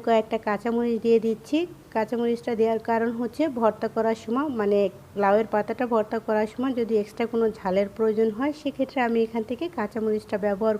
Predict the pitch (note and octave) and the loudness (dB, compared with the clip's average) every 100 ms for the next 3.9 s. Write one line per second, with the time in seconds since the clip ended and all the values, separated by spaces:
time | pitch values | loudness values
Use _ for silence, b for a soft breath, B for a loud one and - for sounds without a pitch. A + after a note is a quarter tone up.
0 | - A3+ D#4+ F#4+ B B B B - A3+ | -2 0 0 -4 B B B B 0 0
1 | B3 C4 C4 B3+ A3 A3 A3+ A3+ A3+ A3 | 0 0 0 0 2 4 4 2 0 0
2 | G#3+ G3+ A3+ A3 A#3 A#3+ A#3 A3 G#3 G#3 | 0 0 -2 -4 -6 2 2 2 0 0
3 | D4+ A#3 G#3 G#3+ A3 G#3+ A3 A#3 | -2 0 -2 -2 0 0 0 -2